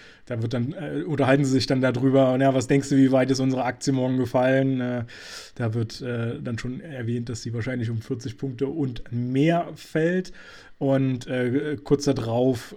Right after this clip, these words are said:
sehen wir dann tatsächlich auch einen Auszug aus einer Show, die, äh, Mad Money heißt. Äh, ist so eine Serie, die auch in Amerika wohl meines Wissens gezeigt wird,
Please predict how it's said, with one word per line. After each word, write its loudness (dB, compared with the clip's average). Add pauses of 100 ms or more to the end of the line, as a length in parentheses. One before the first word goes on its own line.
sehen 6
wir 8
dann 2
tatsächlich 2
auch -2
einen -2
Auszug -2
aus -4
einer -6
Show, 0
die, 0
äh, -10
Mad -2
Money -2
heißt. -10
Äh, -10
ist -14
so -12
eine -10
Serie, -4
die -4
auch -8
in -6
Amerika -6
wohl -6
meines -6
Wissens -10
gezeigt -8
wird, -6